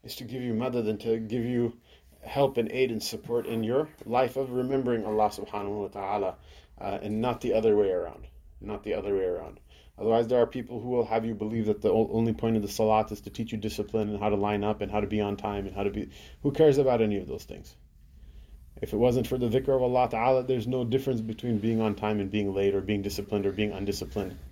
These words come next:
You know, it's really interesting, the kind of backward and convoluted fruit salad of thinking. I remember in Pakistan, someone, one of my wife's relatives brought to me a young man from the neighborhood who's like, "Ah, hadith, I don't believe in it."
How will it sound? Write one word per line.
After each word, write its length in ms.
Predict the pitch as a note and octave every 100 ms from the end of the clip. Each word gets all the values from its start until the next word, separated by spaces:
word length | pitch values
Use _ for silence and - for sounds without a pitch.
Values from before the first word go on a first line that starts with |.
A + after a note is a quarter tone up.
| - - - - - - - - -
You 100 | G2+
know, 160 | G2
it's 240 | G2+ A2 -
really 380 | C3+ F3 D#3+ D#3
interesting, 640 | C#3+ D3 C3 A2 F#2+ G2
the 400 | A2 A2 - -
kind 240 | - C#3 B2+
of 180 | G#2
backward 500 | G2 A#2 A#2 B2+ A#2
and 240 | A2 A2 -
convoluted 580 | - A#2 A2+ A#2 A2+ A2+
fruit 220 | - A#2+
salad 500 | - A2+ A2+ G#2 G#2 - - -
of 160 | - G#2
thinking. 540 | - A#2+ G#2+ G#2 G2 - -
I 80 | -
remember 320 | B2 C3 B2
in 120 | A#2+
Pakistan, 580 | G#2 C3 A#2 - G#2+ F#2+ - - - - -
someone, 460 | - D3 C#3+ C3+
one 200 | C3 C3+
of 180 | B2+ B2
my 140 | B2+
wife's 280 | B2+ B2 A2+
relatives 380 | A#2+ A#2 A2 G#2
brought 280 | G2 G#2 -
to 60 |
me 280 | G#2 G2+ G2 - - - -
a 60 |
young 260 | A2 A#2+ A2
man 180 | G#2+ G#2+
from 140 | G#2+
the 80 | G2
neighborhood 540 | G2+ G2+ G2+ F#2 F#2
who's 260 | G#2 G2+ F#2+
like, 220 | F#2+ - -
"Ah, 200 | A#2 G#2 -
hadith, 400 | - A2+ A#2 G2+
I 60 |
don't 140 | A2 G#2+
believe 240 | A2 G#2
in 80 |
it." 100 | F#2+